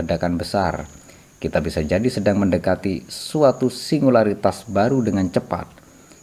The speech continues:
Ketika semua konsep yang memberi makna bagi dunia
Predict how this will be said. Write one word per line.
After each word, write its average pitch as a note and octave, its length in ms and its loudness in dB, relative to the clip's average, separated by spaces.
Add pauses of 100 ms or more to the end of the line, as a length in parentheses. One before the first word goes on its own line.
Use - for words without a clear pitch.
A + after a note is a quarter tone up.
(120)
Ketika G#2 560 0
semua C3 640 0
konsep B2 480 2
yang A2+ 160 2
memberi G#2+ 400 2
makna G#2+ 320 2
bagi F2+ 320 2
dunia F#2 240 0